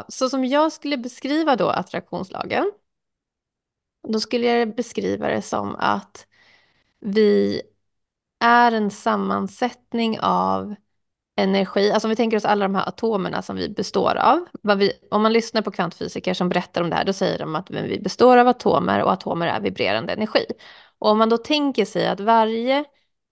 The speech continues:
liten atom är sin egna, på sin egna energinivå och frekvens, då kan man ju ha ett gäng atomer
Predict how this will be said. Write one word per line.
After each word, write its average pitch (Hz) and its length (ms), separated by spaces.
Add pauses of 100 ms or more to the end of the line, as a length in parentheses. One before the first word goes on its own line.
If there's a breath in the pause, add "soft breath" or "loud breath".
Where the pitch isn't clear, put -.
liten 214 720
atom 202 800 (480)
är 190 360
sin 190 340
egna, 190 760 (220)
på 208 80
sin 247 140
egna 220 300
energinivå 196 1040
och - 120
frekvens, 214 480
då 214 100
kan 254 160
man 285 80
ju 269 80
ha 196 240
ett 202 120
gäng 277 340
atomer 196 640